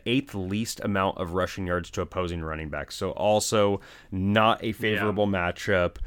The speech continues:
Speaker 1: Um, and David Johnson just hasn't looked right, uh, you know, since, since coming back. So that's another guy that, you know, I'm just, I'm not, not confident in. And my last one here is James Robinson. So the Ravens, uh, right behind Indy at ninth least amount of rushing yards to opposing running backs.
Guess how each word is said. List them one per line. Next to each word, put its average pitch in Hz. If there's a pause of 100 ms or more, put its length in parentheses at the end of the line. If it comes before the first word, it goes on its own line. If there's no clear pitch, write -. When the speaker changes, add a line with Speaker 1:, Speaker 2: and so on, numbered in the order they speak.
(220)
Speaker 1:
Um, 85 (180)
and 107
David 117
Johnson 98
just 92
hasn't 95
looked 90
right, 90 (100)
uh, 82 (100)
you 98
know, 87
since, -
since 101
coming 92
back. 82 (240)
So 104
that's 101
another 101
guy 92
that, 87 (120)
you 123
know, 95
I'm 98
just, 90
I'm 101
not, 95
not 110
confident 85
in. 76 (320)
And 117
my 120
last 147
one 127
here 107
is 90
James 90
Robinson. 78
So 107
the 101
Ravens, 127
uh, 95
right 110
behind 117
Indy 107
at 92
ninth 101
least 110
amount 98
of 87
rushing 98
yards 98
to 110
opposing 110
running 117
backs. 120